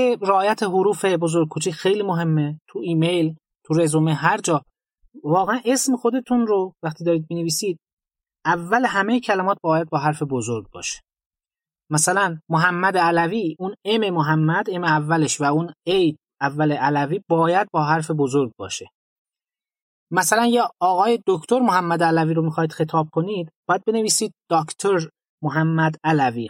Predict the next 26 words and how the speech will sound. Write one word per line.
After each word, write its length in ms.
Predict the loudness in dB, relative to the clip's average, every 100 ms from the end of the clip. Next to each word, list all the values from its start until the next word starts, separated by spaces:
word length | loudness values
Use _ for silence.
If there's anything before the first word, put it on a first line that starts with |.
| -2
خب 180 | -2 -2
اون 180 | -6 -6 -2
دکتر 360 | -4 -2 -4
رو، 320 | 0 2 0 0
دکتر 360 | -4 -2 -4 0
رو 280 | 0 0 -4 _ _ _ _ _ _ _ -4
دی 200 | 0 2
بزرگ، 380 | 2 4 2 -2 -4
آر 220 | 0 2 0
کوچیک 300 | -2 -4 -2
و 100 | 0
یه 140 | 0
نقطه. 460 | 0 -4 -4 -8 -8 _ _ _ _ _ _ _ _
هر 260 | -4 -2 0
چیزی 440 | 0 0 2 2
غیر 200 | 2 2
از 140 | 2 -2
این 100 | 0
غلطه. 440 | 0 0 -4 -10 -20 _ _ _ -8
من 160 | -6 -4
می‌بینم 320 | -2 -2 -2
که 240 | -4 -4 -6 _ -4
دی 140 | -2
بزرگ 380 | 0 0 2 0 0
آر 200 | 0 0
می‌نویسن، 720 | 0 0 0 0 -2 -4